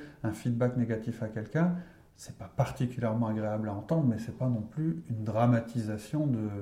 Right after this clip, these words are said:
Hein, ça se donne, ça donne une manière, je rappelle, hein, un feedback, ça se donne vraiment d'une manière neutre, euh, sans mettre trop d'emphase dans sa voix. On n'est pas en train de rentrer dans, dans l'art de la personne. C'est simplement lui dire, tout à l'heure on verra des exemples, mais tu vois, quand tu viens me voir pour me dire que t'es en retard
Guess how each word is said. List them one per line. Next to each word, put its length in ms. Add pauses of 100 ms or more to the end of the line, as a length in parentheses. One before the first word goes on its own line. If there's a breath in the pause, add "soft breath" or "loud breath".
(680 loud breath)
Hein, 200
ça 200
se 60
donne, 420 (300 loud breath)
ça 140
donne 240
une 140
manière, 420
je 80
rappelle, 380
hein, 160
un 40
feedback, 400
ça 140
se 60
donne 140
vraiment 260
d'une 180
manière 340
neutre, 400 (480 soft breath)
euh, 60 (500)
sans 880
mettre 180
trop 200
d'emphase 500
dans 120
sa 180
voix. 360
On 60
n'est 80
pas 140
en 120
train 200
de 100
rentrer 400
dans, 300
dans 220
l'art 240
de 60
la 80
personne. 300
C'est 120
simplement 460
lui 160
dire, 300 (600 loud breath)
tout 160
à 80
l'heure 120
on 80
verra 220
des 180
exemples, 320
mais 100
tu 140
vois, 120
quand 140
tu 140
viens 140
me 80
voir 240
pour 140
me 120
dire 200
que 80
t'es 160
en 80
retard 380